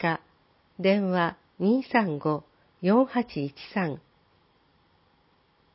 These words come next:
募集。消費生活講座、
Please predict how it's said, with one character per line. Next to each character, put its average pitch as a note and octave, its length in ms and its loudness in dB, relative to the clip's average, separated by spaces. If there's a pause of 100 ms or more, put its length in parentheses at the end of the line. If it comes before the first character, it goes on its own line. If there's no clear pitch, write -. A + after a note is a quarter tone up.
(1300)
募 G3 160 6
集。 G#3+ 560 -2 (1400)
消 B3 240 4
費 C#4 120 0 (140)
生 B3 180 6
活 A3+ 300 -4
講 F3+ 240 2
座、 D3 240 -2